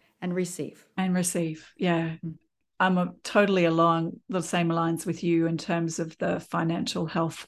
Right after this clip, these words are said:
Speaker 2: I track it weekly. It's part of my weekly page. So I have a system of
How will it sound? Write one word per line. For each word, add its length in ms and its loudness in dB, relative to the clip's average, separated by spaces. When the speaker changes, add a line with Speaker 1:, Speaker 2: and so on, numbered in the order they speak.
Speaker 2:
I 160 2
track 340 0
it 140 0
weekly. 560 2
It's 160 0
part 280 4
of 160 6
my 160 8
weekly 680 2
page. 580 6
So 240 4
I 160 2
have 100 6
a 60 8
system 440 6
of 160 2